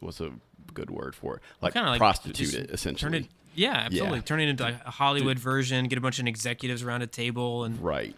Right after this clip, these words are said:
Speaker 2: just try to
Speaker 3: Dude,
Speaker 2: milk it for all
Speaker 3: dude,
Speaker 2: it's
Speaker 3: you're
Speaker 2: worth
Speaker 3: worried that
Speaker 2: monetarily.
Speaker 3: they're gonna do it for the money instead of for the fandom and the love of it.
Speaker 1: Exactly, exactly. Which
Speaker 2: Yeah.
Speaker 1: I guess I agree with,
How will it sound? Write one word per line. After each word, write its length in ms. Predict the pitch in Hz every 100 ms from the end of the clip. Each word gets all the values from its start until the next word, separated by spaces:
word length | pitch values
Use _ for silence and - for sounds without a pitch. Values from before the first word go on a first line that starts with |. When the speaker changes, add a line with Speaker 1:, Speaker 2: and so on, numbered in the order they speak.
| -
Speaker 2:
just 100 | -
try 140 | 127
to 60 | 117
Speaker 3:
Dude, 60 |
Speaker 2:
milk 200 | 117 120
it 100 | 123
for 140 | 127 120
all 80 | 107
Speaker 3:
dude, 80 | 98
Speaker 2:
it's 100 | -
Speaker 3:
you're 100 | 117
Speaker 2:
worth 200 | 120 -
Speaker 3:
worried 380 | 117 139 139 127
that 120 | 113
Speaker 2:
monetarily. 20 |
Speaker 3:
they're 100 | 113
gonna 200 | 110 110
do 200 | 104 110
it 120 | 104
for 140 | - 113
the 100 | 101
money 360 | 101 104 104
instead 320 | 98 95 107
of 80 | 98
for 80 | 95
the 80 | 98
fandom 640 | 95 110 98 98 95 95
and 100 | 98
the 80 | 98
love 320 | 95 98 95
of 160 | 98 95
it. 200 | 98 104 - - - -
Speaker 1:
Exactly, 760 | - 90 98 82 82 - 50 82
exactly. 720 | 90 85 85 78 76 - - - -
Which 400 | 117 110 - - - - - - - _
Speaker 2:
Yeah. 140 | 113 107 - _ -
Speaker 1:
I 100 | 123
guess 340 | 113 123 131
I 140 | 147 123
agree 380 | 104 90 101 104
with, 460 | 120 139 147 -